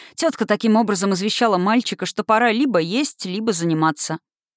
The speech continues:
Серебряный колокольчик стоял на каминной полке без дела последние лет пятьдесят. Им пользовались один раз во время небольшого пожара в ученической комнате.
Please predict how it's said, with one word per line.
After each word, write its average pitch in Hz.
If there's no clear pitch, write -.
Серебряный 170
колокольчик 175
стоял 175
на 175
каминной 180
полке 196
без 202
дела 262
последние 240
лет 226
пятьдесят. 196
Им 202
пользовались 175
один 175
раз 180
во 170
время 175
небольшого 175
пожара 202
в 170
ученической 180
комнате. 170